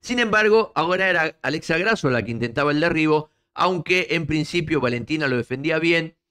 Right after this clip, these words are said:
Finalmente Alexa derribaba, pero la retadora se recuperaba y tomaba posición de ventaja.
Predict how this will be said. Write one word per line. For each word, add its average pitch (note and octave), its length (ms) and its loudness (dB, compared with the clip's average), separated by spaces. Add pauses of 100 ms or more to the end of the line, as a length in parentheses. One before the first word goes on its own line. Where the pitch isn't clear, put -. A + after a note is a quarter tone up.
(220)
Finalmente F3+ 420 -2
Alexa F3 520 0
derribaba, D#3 760 0
pero C#3 200 0
la C3 140 0
retadora C#3+ 480 0
se D3 160 -2
recuperaba C3 520 -2
y A2+ 40 -4
tomaba B2+ 340 0
posición A#2+ 320 -6
de C3+ 80 -2
ventaja. C3 560 -2